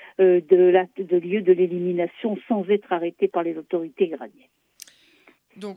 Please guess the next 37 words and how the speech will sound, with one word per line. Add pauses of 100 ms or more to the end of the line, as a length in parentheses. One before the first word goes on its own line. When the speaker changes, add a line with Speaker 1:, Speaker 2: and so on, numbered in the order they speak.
Speaker 2:
on
note
bien,
euh,
Cathy,
qu'Israël
a
renforcé
la
sécurité
de
ses
ambassades
à
l'étranger
et
la
surveillance (420)
de
son
espace
aérien
par
crainte
donc
d'attentats
et
de
tirs (420)
de
missiles.
Mais
selon
le
journal
Haaretz,
euh,